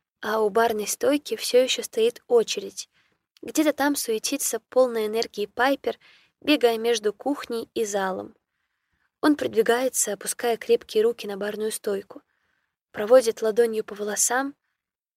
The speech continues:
и пальцы хотят зарыться в их шелк.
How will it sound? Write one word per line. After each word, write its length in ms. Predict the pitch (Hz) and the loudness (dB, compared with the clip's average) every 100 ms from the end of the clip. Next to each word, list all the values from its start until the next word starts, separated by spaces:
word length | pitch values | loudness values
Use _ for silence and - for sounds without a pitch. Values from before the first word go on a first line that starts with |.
| _ | _
и 140 | - 214 | -6 -6
пальцы 520 | - 233 254 - 214 | -4 -2 -2 -2 -8
хотят 420 | - 220 - 247 | -8 -8 -2 -4
зарыться 480 | 208 214 254 - 214 | -2 -6 -4 -4 -4
в 60 | 226 | -4
их 120 | - | -4
шелк. 520 | - 214 196 - - | -4 -4 -6 -12 -20